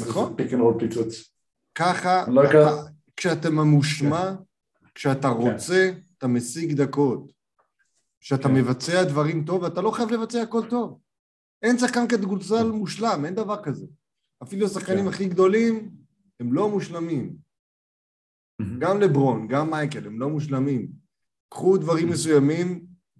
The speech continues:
Speaker 2: תהיו סבירים ב-, בהכל, אבל שיהיה לכם, אה, תחום אחד שהוא מומחיות.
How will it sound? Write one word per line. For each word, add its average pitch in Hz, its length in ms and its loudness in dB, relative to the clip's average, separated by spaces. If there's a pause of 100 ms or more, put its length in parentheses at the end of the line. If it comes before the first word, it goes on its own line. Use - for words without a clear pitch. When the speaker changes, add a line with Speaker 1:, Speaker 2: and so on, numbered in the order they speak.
Speaker 2:
תהיו 202 260 0
סבירים 143 840 0
ב-, 113 320 -4
בהכל, 180 600 0 (460)
אבל 120 200 2
שיהיה 147 200 0
לכם, 151 300 -2
אה, 127 100 0
תחום 165 280 -8
אחד 160 300 -2
שהוא 139 280 2
מומחיות. 127 840 0